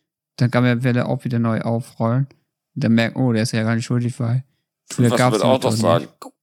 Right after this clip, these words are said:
Speaker 2: muss, die K I hat sehr schwer, Lügen zu erkennen. Das bedeutet, wir können, also gute Ermittler können nicht perfekt einschätzen, aber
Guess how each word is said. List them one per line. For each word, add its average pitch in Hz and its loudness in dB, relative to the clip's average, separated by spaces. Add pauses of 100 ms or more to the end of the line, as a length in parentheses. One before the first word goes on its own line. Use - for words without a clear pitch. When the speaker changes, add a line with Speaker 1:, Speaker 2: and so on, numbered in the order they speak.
(100)
Speaker 2:
muss, - -6 (520)
die 98 -4
K 92 -4
I 107 -4
hat 87 -2
sehr 110 -2
schwer, 95 -6
Lügen 98 -4
zu - -14
erkennen. 55 -12 (640)
Das - -8
bedeutet, 95 -2 (840)
wir 120 0
können, 104 -6
also 87 -6
gute 120 -2
Ermittler 95 -2 (720)
können 98 -4
nicht 92 -8
perfekt - -4
einschätzen, - -6
aber 98 -4